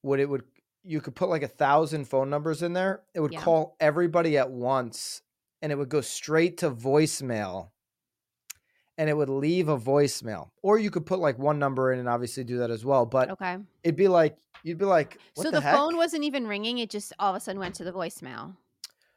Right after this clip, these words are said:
Speaker 1: Right. You'd look at your phone and be like, "I have a voicemail from Byron. Like, I didn't even,
Speaker 2: Hmm.
Speaker 1: did he call me? I just have this
Speaker 2: Right.
Speaker 1: voicemail. Did I not have service?" And you just have a voicemail sitting there. So you could, like, literally call a thousand people.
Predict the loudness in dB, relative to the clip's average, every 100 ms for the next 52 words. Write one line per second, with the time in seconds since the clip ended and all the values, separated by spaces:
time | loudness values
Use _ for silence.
0 | _ _ -2 0 0 -4 -2 0 0 -4
1 | -2 0 0 -2 -2 -4 _ -4 -4 -4
2 | -4 -4 -2 -4 -4 -4 -2 0 0 0
3 | -2 -4 _ _ -2 0 0 -2 -2 -4
4 | -6 -10 _ _ _ _ _ -12 -8 -8
5 | -6 0 0 0 -4 -8 -10 -6 -2 -2
6 | 0 -2 0 -2 -2 _ _ -4 0 -2
7 | -2 2 2 2 -2 -8 _ _ -20 _
8 | _ -2 2 2 2 0 0 0 0 2
9 | 0 0 0 -4 -4 -6 -4 -4 -2 4
10 | 4 4 2 4 4 2 6 6 8 6
11 | 4 0 -2 2 4 4 2